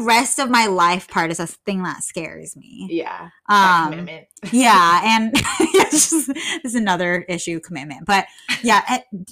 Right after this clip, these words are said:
Speaker 1: Disney once a month. And also I'm just thinking, like, then I would have to take time off work 'cause I usually
Speaker 2: Yeah.
Speaker 1: do work on a weekday or weekend. Like, and then I would have to drive there, which gas. So
Speaker 2: Okay, wait,
Speaker 1: if
Speaker 2: wait
Speaker 1: I
Speaker 2: a
Speaker 1: just,
Speaker 2: second.
Speaker 1: if I just had to say, like, "Hey, Disney's cool." <laughs>
Speaker 2: Wait, how
Speaker 1: Like
Speaker 2: come,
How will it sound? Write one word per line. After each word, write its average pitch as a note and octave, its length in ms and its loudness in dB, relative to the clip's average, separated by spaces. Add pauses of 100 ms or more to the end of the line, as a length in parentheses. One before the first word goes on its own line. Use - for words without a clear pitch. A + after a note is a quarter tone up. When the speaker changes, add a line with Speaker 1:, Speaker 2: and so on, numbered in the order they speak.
(100)
Speaker 1:
Disney C#4+ 340 -2
once D4 260 0
a D4+ 60 -2
month. A#3+ 240 2
And B3+ 100 0
also D4+ 280 4
I'm C#4 200 4
just B3+ 200 -8
thinking, A#3 340 -4
like, G#3+ 220 -2
then G3 120 -4
I G3+ 120 0
would G#3+ 80 0
have A3 140 -4
to G#3+ 100 -4
take G#3+ 220 -8
time A3+ 200 -4
off A3+ 180 0
work F#3 540 -2
'cause - 220 -20
I F3 40 -6
usually E3+ 300 -4
Speaker 2:
Yeah. F3+ 60 -4
Speaker 1:
do G3+ 180 0
work E3+ 220 -2
on E3+ 100 -2
a E3 80 -4
weekday D#3+ 520 -6
or D#3+ 140 -6
weekend. D#3+ 500 -8
Like, D#3+ 120 -12 (400)
and F#3 160 -2
then F3+ 80 0
I F#3 100 0
would G3+ 140 0
have G3 300 0
to A#3+ 100 -6
drive G#3 540 2
there, E3 180 -2
which - 280 -8
gas. D#3 680 2
So A#3+ 140 0
Speaker 2:
Okay, C4 180 2
wait, A#3 240 2
Speaker 1:
if A#3+ 80 0
Speaker 2:
wait B3+ 40 4
Speaker 1:
I B3+ 120 6
Speaker 2:
a A#3+ 40 2
Speaker 1:
just, E4 160 2
Speaker 2:
second. G#3 200 -2
Speaker 1:
if C#4 160 0
I B3+ 160 6
just E4 160 0
had D#4 240 2
to E4+ 100 2
say, A3 380 2
like, G3+ 260 2
"Hey, C4 560 4 (580)
Disney's C4 440 4
cool." G3 480 2
<laughs> C4+ 160 2
Speaker 2:
Wait, A#4 120 6
how D#4+ 140 6
Speaker 1:
Like C4+ 100 4
Speaker 2:
come, D4+ 180 -4